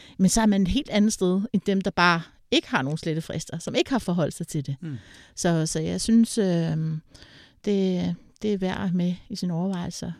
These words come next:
Speaker 1: at, øh, det er så godt givet ud, og, og, og af mange grunde jo. Dels fordi vi ikke kommer efter dem, men, men også fordi, at, øh, det forventer den almindelige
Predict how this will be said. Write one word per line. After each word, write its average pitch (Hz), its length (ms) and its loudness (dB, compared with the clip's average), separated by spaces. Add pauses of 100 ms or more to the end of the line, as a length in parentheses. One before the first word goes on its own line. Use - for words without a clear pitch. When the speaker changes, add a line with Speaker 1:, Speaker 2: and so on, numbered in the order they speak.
(120)
Speaker 1:
at, 180 280 -6
øh, 170 240 -2 (460)
det 180 120 0
er 170 80 -2
så 175 140 -8
godt 175 220 -4
givet 214 200 -2
ud, 196 160 0 (160)
og, 190 120 -6 (180)
og, 160 380 -4
og 90 120 -10 (240)
af 180 100 -2
mange 180 340 4
grunde 160 300 -4
jo. 151 140 -6 (160)
Dels 220 380 -6 (160)
fordi 185 420 -4 (800)
vi 180 100 2
ikke 202 140 -4
kommer 202 180 4
efter 202 240 0
dem, 214 100 2
men, 165 460 0
men 175 140 -2
også 175 260 0
fordi, 190 460 -2
at, - 240 -10
øh, 165 240 -4 (260)
det 165 80 -2
forventer 190 600 -2 (280)
den 180 140 0
almindelige 196 640 0